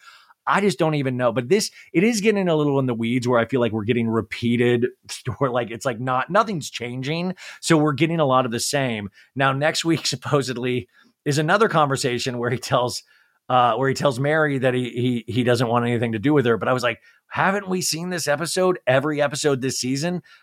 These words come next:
But this is the episode where Robin, who he's still with, is like, "Oh, I pictured me growing old on a porch with my sister wives."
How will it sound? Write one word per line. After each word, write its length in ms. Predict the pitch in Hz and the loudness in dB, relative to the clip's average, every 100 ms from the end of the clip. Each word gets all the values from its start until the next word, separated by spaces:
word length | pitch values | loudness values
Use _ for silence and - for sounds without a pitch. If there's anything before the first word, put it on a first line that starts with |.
| _ - | _ 2
But 240 | 139 120 | 2 2
this 200 | 143 139 | -2 -2
is 100 | 135 | -4
the 140 | 131 | -2
episode 520 | 127 123 - 123 120 117 | -2 -2 0 4 4 2
where 420 | 117 113 110 107 | 0 0 -2 -4
Robin, 520 | 101 117 151 139 117 | 0 2 2 2 -4
who 100 | 120 | -6
he's 140 | 104 | -4
still 360 | - - 202 175 | -4 0 0 2
with, 220 | 120 117 | 2 0
is 140 | 120 123 | -2 0
like, 320 | 127 135 - _ _ - 226 262 | 2 0 -6 _ _ -20 -14 -8
"Oh, 320 | - 269 262 - _ _ - | -2 2 2 0 _ _ -6
I 160 | 254 | -4
pictured 500 | 262 269 226 254 247 | -4 -8 -10 -12 -14
me 160 | 240 247 | -8 -8
growing 520 | 208 240 247 247 240 | -2 2 2 2 2
old 360 | 247 247 247 226 | 6 6 4 0
on 240 | 220 240 | -4 -2
a 140 | 247 233 | -2 -2
porch 680 | - 254 247 247 - - - | 2 6 6 4 0 -16 -4
with 200 | 269 226 | -4 -2
my 240 | 254 254 | -2 -2
sister 720 | 254 - 277 262 - 254 233 | -2 -6 -4 -4 -2 0 0
wives." 960 | 233 233 214 214 208 196 175 147 - | 2 2 2 2 0 -2 -4 -4 -4